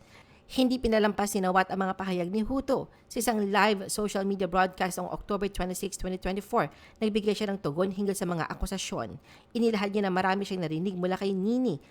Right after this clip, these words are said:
ang first runner-up ng Miss Grand International twenty twenty-three na nagkaroon ng mga hindi kanais-nais na karanasan kay Huto. Ayon kay Nawat, maraming kwento si Nini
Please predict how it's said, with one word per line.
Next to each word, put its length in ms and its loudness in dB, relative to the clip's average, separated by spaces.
ang 160 -2
first 320 2
runner-up 400 -2
ng 80 0
Miss 240 -2
Grand 240 0
International 640 -4
twenty 240 -4
twenty-three 480 -4
na 80 2
nagkaroon 320 2
ng 80 0
mga 240 -2
hindi 240 -4
kanais-nais 560 -4
na 80 -8
karanasan 400 -6
kay 240 -6
Huto. 400 -2
Ayon 240 0
kay 160 0
Nawat, 240 0
maraming 320 4
kwento 320 -2
si 160 -4
Nini 320 2